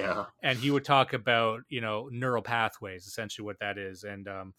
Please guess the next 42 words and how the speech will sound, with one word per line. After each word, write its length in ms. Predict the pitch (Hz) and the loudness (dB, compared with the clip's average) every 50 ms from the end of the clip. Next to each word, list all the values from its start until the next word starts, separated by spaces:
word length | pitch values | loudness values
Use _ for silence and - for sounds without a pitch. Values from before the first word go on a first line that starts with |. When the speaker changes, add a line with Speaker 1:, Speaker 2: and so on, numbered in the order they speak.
| - - - - - - - | -20 -20 -20 -20 -20 -14 -8
Speaker 2:
how 340 | - - 156 151 143 135 135 | 2 8 10 10 10 10 8
when 260 | 139 139 127 139 139 139 | 4 2 2 2 2 2
you 180 | 135 135 127 | 2 0 0
learn 360 | 117 117 123 123 127 135 139 | 0 0 2 2 2 2 0
something, 560 | 127 - - - 110 107 101 - - 110 104 104 | -2 -4 -4 -4 -4 -6 -6 -8 -10 -6 -6 -6
if 140 | 104 - | -6 -6
you 60 | 131 110 | -8 -6
look 240 | 110 113 107 - | -6 -6 -4 -2
at 200 | 123 107 104 101 | 0 0 0 0
it, 240 | 104 101 98 98 _ _ - - - - 139 117 | 0 -2 -4 -6 _ _ -20 -20 -20 -20 -16 -14
the 80 | 110 | -10
neural 200 | 107 110 107 104 - | -8 -6 -6 -4 -2
pathway 380 | 117 110 104 - - 107 101 | -2 -2 -2 -2 -4 -4 -6
on 100 | 101 101 | -4 -6
your, 160 | 101 101 101 - _ | -8 -10 -10 -12 _
your 120 | - 104 98 | -14 -14 -8
brain, 340 | 95 113 123 131 127 113 107 | -4 0 0 0 0 -2 -6
you 80 | 107 | -4
can 100 | 110 117 | -2 0
actually 260 | 117 117 - 120 110 | 0 0 -2 -6 -8
see 640 | 104 - - - - 143 131 127 117 117 110 107 101 - _ _ _ _ _ _ _ - | -6 -6 -6 -6 -4 -6 -6 -6 -6 -6 -6 -8 -8 -10 _ _ _ _ _ _ _ -10
it 180 | 123 107 98 | -10 -8 -6
being 200 | - 120 110 104 - - | -6 -6 -6 -6 -6 -8
carved 680 | - - - 127 123 120 110 104 98 92 87 85 - - | -8 -4 0 2 4 4 4 2 0 -2 -8 -10 -14 -12
in 220 | - 117 107 104 | -12 -10 -10 -8
your 140 | 98 98 95 | -10 -10 -10
brain. 440 | 90 - 107 104 101 92 87 82 85 87 | -6 -4 -4 -2 -2 -4 -8 -14 -14 -12
Like, 160 | 98 98 98 | -12 -12 -10
you 120 | 104 104 101 | -10 -8 -6
learn 320 | 101 110 120 120 113 104 | -2 0 2 2 0 0
a 40 | 98 | -2
new 160 | 98 104 101 | -4 -6 -8
thing 380 | - - - 127 113 107 98 101 | -8 -8 -6 -4 -4 -2 0 0
and 80 | 101 101 | 0 0
it 120 | 98 92 | 0 -2
Speaker 1:
Right, 20 | - | -2
Speaker 2:
changes 380 | - - 147 147 170 190 185 | 4 6 8 8 8 6 2
Speaker 1:
yeah. 460 | 151 101 113 104 82 - - - - - - - - _ _ _ | 0 -2 -4 -4 -4 -6 -8 -10 -10 -16 -20 -20 -20 _ _ _
Speaker 2:
your 80 | 117 110 | -10 -8
brain 320 | - - 117 113 110 101 92 | -4 -4 -4 -4 -4 -6 -10
physically. 920 | - - - - 160 165 156 131 113 113 - - - - 80 78 78 - _ _ _ | -14 -20 -4 0 0 0 2 0 -2 -4 -6 -10 -16 -20 -20 -20 -20 -20 _ _ _
So 440 | - - - - 110 101 101 101 | -14 -10 -8 -6 -4 -4 -6 -6